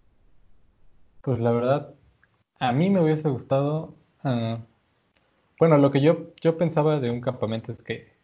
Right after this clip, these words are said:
que iba a ser un poco más divertido, que iba a poder practicar también más mi inglés,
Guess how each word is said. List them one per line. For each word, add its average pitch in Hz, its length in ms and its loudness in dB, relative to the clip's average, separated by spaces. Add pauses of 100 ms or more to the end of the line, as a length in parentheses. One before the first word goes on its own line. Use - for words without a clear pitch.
(160)
que 120 120 -6
iba 117 160 2
a 110 60 0
ser 117 300 -2 (1400)
un 143 220 0
poco 165 200 2
más 139 160 2
divertido, 127 580 0 (1120)
que 120 100 -2
iba 123 440 2
a 107 140 -6
poder 127 260 2
practicar 120 500 -2
también 113 300 -6
más 113 160 -6
mi 107 100 -6
inglés, 135 440 -6